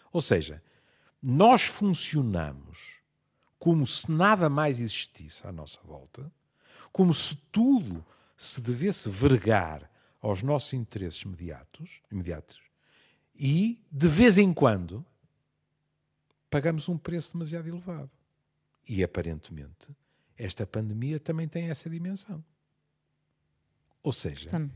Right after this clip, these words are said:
Speaker 2: estamos a pagar, sim.
Speaker 1: A Inês sublinhou, e muito bem, o número de espécies em extinção. Temos que acrescentar outra coisa.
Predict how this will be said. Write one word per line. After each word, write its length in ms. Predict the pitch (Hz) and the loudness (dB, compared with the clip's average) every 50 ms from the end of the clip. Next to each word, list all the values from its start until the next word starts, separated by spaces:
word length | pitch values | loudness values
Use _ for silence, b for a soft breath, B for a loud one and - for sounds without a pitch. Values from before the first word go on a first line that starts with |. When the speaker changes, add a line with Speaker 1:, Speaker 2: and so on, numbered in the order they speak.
| - - | -16 -20
Speaker 2:
estamos 320 | - - - 190 170 147 | -16 -8 -6 -4 -4 -4
a 60 | 156 147 | -6 -8
pagar, 340 | - - 139 143 131 139 147 | -8 -8 -10 -10 -10 -12 -12
sim. 320 | - - - - 123 135 139 _ _ _ _ _ _ _ _ _ _ _ _ _ _ - - | -14 -16 -12 -10 -10 -12 -12 _ _ _ _ _ _ _ _ _ _ _ _ _ _ 0 2
Speaker 1:
A 40 | |
Inês 460 | 143 143 139 143 139 156 190 214 196 - | 4 4 6 6 6 6 6 6 4 4
sublinhou, 640 | - - - 175 160 165 165 156 147 147 131 120 117 | 0 -2 -2 -2 0 0 0 0 2 2 2 2 2
e 60 | 127 | 0
muito 300 | 151 170 160 139 - 131 | 0 -2 -4 -6 -10 -12
bem, 520 | 110 101 95 92 92 92 90 85 87 107 _ _ _ _ _ - | -10 -10 -8 -8 -8 -10 -12 -14 -18 -20 _ _ _ _ _ -8
o 120 | - 127 | -4 -2
número 360 | 120 139 160 180 175 160 147 120 | 0 0 0 0 0 -2 -4 -6
de 80 | - - | -6 -8
espécies 960 | - - - - - 120 101 92 87 - - - - 98 - - - - - _ _ _ _ _ _ _ _ - | -8 -8 -10 -8 -8 -6 -6 -6 -8 -10 -14 -18 -20 -20 -20 -20 -20 -20 -20 _ _ _ _ _ _ _ _ -10
em 120 | 117 110 | -8 -8
extinção. 540 | 110 104 - - - 87 90 - - - 82 85 90 90 101 _ _ _ _ _ _ _ _ _ _ _ _ _ _ _ _ _ _ _ _ _ _ _ _ _ _ _ _ _ | -8 -8 -10 -10 -10 -10 -10 -10 -12 -14 -16 -20 -20 -20 -20 _ _ _ _ _ _ _ _ _ _ _ _ _ _ _ _ _ _ _ _ _ _ _ _ _ _ _ _ _
Temos 220 | - 135 135 123 | -8 -8 -8 -8
que 100 | - - | -8 -10
acrescentar 440 | 151 - - - - 139 - 156 156 | -10 -10 -10 -10 -10 -10 -8 -8 -10
outra 220 | 151 147 - 170 165 | -10 -10 -12 -16 -16
coisa. 280 | _ - 120 117 120 | _ -12 -12 -12 -12